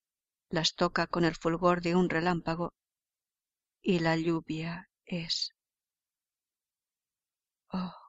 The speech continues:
con qué desesperada avidez la bebe la tierra.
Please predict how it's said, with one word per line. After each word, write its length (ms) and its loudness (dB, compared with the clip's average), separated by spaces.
con 280 2
qué 260 -2
desesperada 800 2
avidez 520 0
la 240 0
bebe 360 -2
la 140 -2
tierra. 500 -6